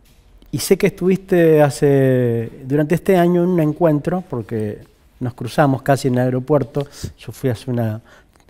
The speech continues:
una charla de salud laboral y vos habías estado en un encuentro donde se estaban discutiendo, eh,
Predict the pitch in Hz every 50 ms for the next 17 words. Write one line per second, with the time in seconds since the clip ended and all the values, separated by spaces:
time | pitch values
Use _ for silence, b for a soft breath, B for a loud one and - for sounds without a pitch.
0 | b b b b b _ _ _ - 139 117 117 113 110 110 117 117 110 - 139
1 | 131 131 123 - - 127 131 139 135 135 139 139 147 151 156 156 160 175 - -
2 | - _ - 117 113 113 113 113 131 143 135 151 143 131 - - 156 151 131 -
3 | 139 143 147 143 135 131 - 160 165 170 - 175 175 139 - 147 - - 170 170
4 | 165 147 143 - - 147 143 - 170 165 160 156 160 165 165 180 180 180 B B
5 | B B B B B B B _ - 117 117 113 113 110 107 107 107 104 101 104